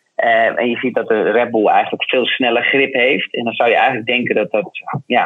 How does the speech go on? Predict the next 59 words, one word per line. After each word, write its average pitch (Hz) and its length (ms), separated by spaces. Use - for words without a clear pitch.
harder 127 320
is - 140
voor 104 100
de 98 120
band. 107 460
Eh, 110 160
maar 95 240
ja, 113 240
toch 120 220
niet. 131 220
Ze - 80
hebben 110 200
toch, 131 260
eh, 104 840
eh, 104 80
veel 147 340
ontwikkeld. 120 540
Ze - 80
zijn 113 240
met 107 160
veel 123 480
nieuwe 117 300
dingen 113 240
gekomen. 113 640
En 127 120
je 113 60
ziet 113 180
nu 120 120
dat, 107 240
dat, 104 240
dat 95 220
de 101 80
Red 107 200
Bull 101 160
gewoon 95 240
echt - 160
een 92 100
veel 98 140
sterkere 92 380
auto 135 280
is. - 280
En, 104 200
eh, 104 140
ja, 95 200
en 101 80
daar 110 200
merk 113 260
je - 60
natuurlijk 107 400
naar 101 260
Lewis 117 360
toe 104 240
en 104 60
naar 95 160
Bottas 110 340
toe 98 180
dat 98 200
ze, - 120
eh, 95 400